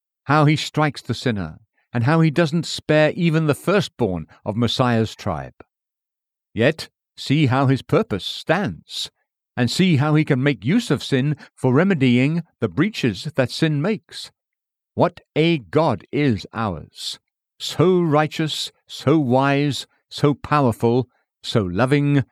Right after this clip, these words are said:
and gracious. But how terrible the lesson regarding sin! God cannot pass it by. On whomsoever it is found,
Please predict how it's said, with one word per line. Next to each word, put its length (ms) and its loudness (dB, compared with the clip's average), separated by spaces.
and 240 0
gracious. 720 -10
But 440 -2
how 400 0
terrible 560 0
the 160 -4
lesson 480 -2
regarding 580 -4
sin! 440 -6
God 200 0
cannot 380 -2
pass 240 2
it 140 -6
by. 380 -4
On 120 0
whomsoever 640 2
it 160 -2
is 140 -2
found, 500 0